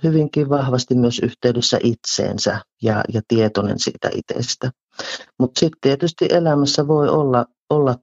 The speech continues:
tuota, noin, niin tapahtumia, niin kun, niin kun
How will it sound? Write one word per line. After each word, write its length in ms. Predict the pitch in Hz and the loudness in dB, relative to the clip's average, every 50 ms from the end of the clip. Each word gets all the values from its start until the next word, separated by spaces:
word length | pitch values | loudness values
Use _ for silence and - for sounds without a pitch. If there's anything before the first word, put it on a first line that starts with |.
| _ | _
tuota, 360 | - 120 117 117 - - 120 | -6 -4 -4 -4 -4 -2 -2
noin, 240 | 117 117 117 117 117 | 0 0 0 0 2
niin 180 | 120 117 117 120 - - - - _ | 2 2 2 0 -2 -6 -16 -12 _
tapahtumia, 840 | - 135 127 127 - 139 139 131 - - 151 151 151 151 147 147 151 143 127 _ _ _ _ - | -4 -4 -2 0 0 0 0 0 -2 -2 0 0 2 2 2 2 2 0 -4 _ _ _ _ -4
niin 220 | 131 131 127 127 | -2 0 0 0
kun, 220 | 123 127 127 127 127 - | 0 0 0 0 0 0
niin 180 | - 123 123 120 | 0 0 0 0
kun 360 | - 131 127 123 123 120 120 | 0 0 -2 0 -2 -4 -8